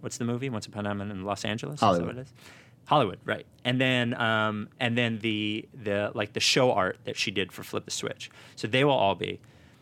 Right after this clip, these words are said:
Speaker 1: I am told that Amos Lee and Jaron Olewski are working on an official recorded version of You Don't Fuck With Me, I Don't Fuck With You.
Speaker 2: <laughs>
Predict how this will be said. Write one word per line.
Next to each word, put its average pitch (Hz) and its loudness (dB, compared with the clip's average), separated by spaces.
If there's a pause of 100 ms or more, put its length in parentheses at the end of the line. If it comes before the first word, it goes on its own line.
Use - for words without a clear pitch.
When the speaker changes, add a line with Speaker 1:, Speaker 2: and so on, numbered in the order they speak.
(280)
Speaker 1:
I 131 4
am 147 4
told 107 4 (400)
that 117 0
Amos 160 2
Lee 113 2
and 110 -4
Jaron 135 2
Olewski 110 0
are 110 4
working 127 0
on 95 0 (420)
an 113 0
official 143 2
recorded 120 0
version 98 0 (500)
of 101 2 (180)
You 110 2
Don't 110 2
Fuck - 0
With 104 -4
Me, 95 -2
I 101 -2
Don't 98 -2
Fuck - -4
With 131 -2
You. 175 0
Speaker 2:
<laughs> 147 0